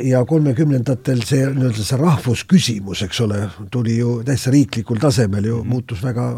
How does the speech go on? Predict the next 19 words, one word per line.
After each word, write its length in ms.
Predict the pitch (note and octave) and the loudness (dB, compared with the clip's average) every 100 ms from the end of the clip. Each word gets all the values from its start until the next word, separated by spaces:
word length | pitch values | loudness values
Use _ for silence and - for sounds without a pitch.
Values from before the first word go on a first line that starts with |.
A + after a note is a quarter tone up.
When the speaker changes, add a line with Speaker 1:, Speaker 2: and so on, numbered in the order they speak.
| B2+ | -6
Speaker 1:
aktu-, 320 | G#2+ D#3 - | -6 -8 -6
aktuaalseks. 760 | C3+ G#2 D3+ F#2+ - F#2 - - _ - - - - - - - | -6 0 0 0 -6 -12 -12 -16 _ -20 -20 -16 -14 -14 -14 -6
Ja 100 | A#2+ | 0
siis 160 | A2+ G#2 | 2 4
oli 140 | C3 | 4
muidugi 280 | B2+ B2+ G#2+ | 4 4 4
seal 140 | G2 A#2 | 2 2
niisugust 320 | G#2+ G2 - | 2 0 0
profaneerimist, 880 | A2+ G2 A2+ F3+ F3+ D3+ C3 A2+ C#3+ | 0 2 4 6 6 4 2 -2 -2
noh, 160 | A#2+ - | -2 -2
poliitilisest 720 | B2 A#2+ D3+ - C3+ A#2 A#2+ | 0 2 2 2 0 2 0
aspektist, 720 | B2+ - C#3 - C3 A#2 - B2+ | -2 -2 -2 -2 -4 -4 -4 -2
äh, 60 | B2 B2 A#2+ B2 A2+ A#2 B2+ - - B2+ B2+ B2+ B2 | 0 0 0 -4 -6 -8 -10 -10 -10 -12 -12 -12 -6
mingisugust 560 | B2 G#2+ G#2 G#2+ G2+ B2 | -6 -4 -2 -2 -4 -4
niisugust 360 | G#2 G#2 - | -4 -4 -4
optimistlikku 680 | A#2 - B2 B2 A#2 G2 A2 | -4 0 0 0 -2 -6 -2
rahvustust, 560 | C3 - G#2 - G#2 | -2 -2 -4 -4 -4
mis 140 | A#2 A2 | -2 0
alati 360 | D3+ B2 A#2+ | 2 2 0